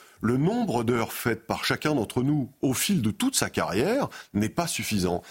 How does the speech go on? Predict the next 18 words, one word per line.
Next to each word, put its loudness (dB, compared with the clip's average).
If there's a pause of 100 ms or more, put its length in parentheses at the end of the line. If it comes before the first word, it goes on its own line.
(300)
Et, 0
et 0
ça 0
fragilise 2
bien 2
évidemment 2
à 0
la 0
fois 0
l'économie, 2
mais 2
aussi, 2
euh, 2
la 2
redistribution, 0
le 0
modèle 0
social. -4